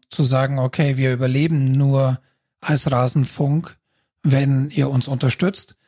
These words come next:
Ähm, aber wir schaffen keine Anreize. Bei, bei den meisten Podcasts oder überhaupt Content-Angeboten ist es so, dass man sie entweder nur bekommt, wenn man bezahlt,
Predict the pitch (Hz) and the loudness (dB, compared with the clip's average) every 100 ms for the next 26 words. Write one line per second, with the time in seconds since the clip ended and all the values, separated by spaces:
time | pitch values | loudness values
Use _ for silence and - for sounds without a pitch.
0 | _ _ _ _ - 160 147 151 151 151 | _ _ _ _ 0 2 2 2 2 2
1 | 151 165 156 156 139 135 143 135 120 - | 0 0 0 2 0 0 0 0 -2 -2
2 | 135 123 135 123 _ - 135 135 139 131 | -4 -2 -2 -2 _ -2 0 2 2 2
3 | 135 139 135 165 - 185 160 165 170 - | 0 0 2 2 2 0 2 0 -2 0
4 | 170 156 - 147 147 135 135 170 - 165 | 0 0 -2 -4 -2 0 2 0 0 0
5 | 151 160 151 151 151 151 151 143 131 143 | 0 0 0 0 2 0 0 0 0 -2
6 | - 147 139 - 131 131 131 135 131 135 | 0 0 0 0 0 0 -2 0 2 2
7 | 139 135 131 - 175 - 202 196 190 175 | 2 0 -2 0 0 2 2 2 2 -2
8 | - 175 165 170 | -2 -2 0 -4